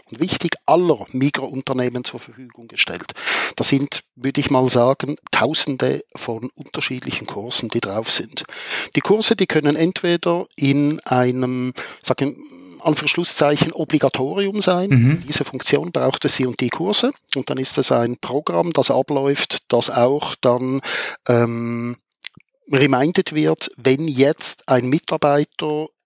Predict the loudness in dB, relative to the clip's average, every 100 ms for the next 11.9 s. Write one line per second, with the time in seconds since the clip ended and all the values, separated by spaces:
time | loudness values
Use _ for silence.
0 | _ 0 2 2 0 -2 -2 0 0 -2
1 | -2 -2 -2 -2 -2 0 0 -2 -4 -4
2 | -2 0 0 2 2 2 2 2 2 2
3 | 0 0 -8 -12 -12 -14 _ -20 -18 -18
4 | -18 -16 -6 0 2 2 2 2 2 2
5 | 2 2 2 -2 -4 -8 -8 -12 -14 -20
6 | _ 0 2 2 0 0 2 2 0 -2
7 | -2 -2 -2 -4 -2 -2 0 -2 -2 -2
8 | -4 -10 2 4 4 2 -2 -4 -8 _
9 | _ 0 0 2 2 2 2 0 -2 0
10 | -2 -4 _ 0 2 2 0 2 0 0
11 | -4 -2 -4 -2 -2 0 -2 -4